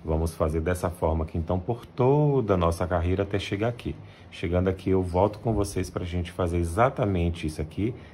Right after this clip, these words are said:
nesse primeiro motivo. Volto já. Vamos lá, pessoal. Então, ele ficou dessa forma. Olha que lindo fica esse motivo, tá vendo? Fica bem bacana. Então, chegamos aqui, ó, no último, pegando por trás os dois.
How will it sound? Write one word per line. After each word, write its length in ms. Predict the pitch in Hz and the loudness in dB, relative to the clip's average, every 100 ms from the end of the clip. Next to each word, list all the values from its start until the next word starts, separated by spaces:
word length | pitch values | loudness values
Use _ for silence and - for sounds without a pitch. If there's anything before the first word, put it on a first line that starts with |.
| - | -10
nesse 480 | 82 82 85 90 - | -2 2 2 2 -4
primeiro 380 | 87 95 87 85 | -6 -2 0 0
motivo. 400 | 95 - - 62 - - - | -2 -4 -8 -12 -14 -18 -14
Volto 380 | 85 85 80 78 | -4 0 0 -2
já. 200 | 87 73 - - - - | -4 -4 -6 -20 -20 -2
Vamos 100 | 107 | 0
lá, 40 | |
pessoal. 320 | 95 92 110 110 | 2 6 6 6
Então, 160 | 104 | 4
ele 100 | 92 | 2
ficou 160 | - 87 | 0 2
dessa 240 | 85 92 | 2 2
forma. 540 | - 87 87 95 117 120 | 2 4 4 4 2 2
Olha 220 | 107 135 | 0 0
que 140 | - | 0
lindo 220 | 87 82 82 | 2 2 2
fica 340 | - 92 82 | -2 -2 -2
esse 160 | 80 87 | -2 0
motivo, 560 | 82 80 - 73 71 | 0 -2 -4 -4 -4
tá 100 | 76 | -2
vendo? 300 | 82 113 135 - - - - - - | 2 2 2 -4 -18 -20 -20 -20 -8
Fica 100 | 80 | -2
bem 180 | 85 104 | 2 4
bacana. 480 | 127 - 73 67 73 - - - | 4 2 -2 -4 -8 -16 -20 -6
Então, 100 | - | -6
chegamos 400 | - 117 120 101 | -2 2 4 4
aqui, 280 | 95 - 92 | 2 2 4
ó, 120 | 87 | 6
no 140 | 85 87 | 6 4
último, 560 | 78 80 - 98 113 - - - - - - | 4 2 0 0 0 -6 -20 -20 -20 -20 -4
pegando 300 | - 80 87 | 0 2 2
por 240 | 80 76 - | 0 -4 -2
trás 320 | 82 80 73 | 2 2 2
os 120 | 73 | -2
dois. 600 | 71 71 78 90 - - | -2 -2 0 -2 -8 -16